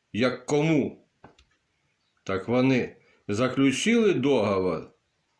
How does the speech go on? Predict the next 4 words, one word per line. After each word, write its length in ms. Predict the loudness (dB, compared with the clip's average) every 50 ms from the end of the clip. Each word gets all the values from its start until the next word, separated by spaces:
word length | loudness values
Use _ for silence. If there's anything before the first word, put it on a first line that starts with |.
| _ _ _ _ _ _ _ _ _ _ _ _ _ _ _ _ _ _ _ _ _ _ _ _ _ _ _ _ _ _ _ _ _ _ _ _ _ -20 -20 _ -20 -20 _ _ _ _ _ _ _ _ _ _ _
з 80 | -6
самоврядуванням 1080 | -2 0 0 2 2 2 2 0 0 0 0 0 2 2 2 0 -2 -4 -6 -8 -10 -6
комунальної 680 | -2 0 2 2 4 2 2 2 2 0 2 2 2
власності. 840 | 2 2 0 0 -2 -4 -8 -12 -14 -14 -14 -16 -20 -20 -20 -20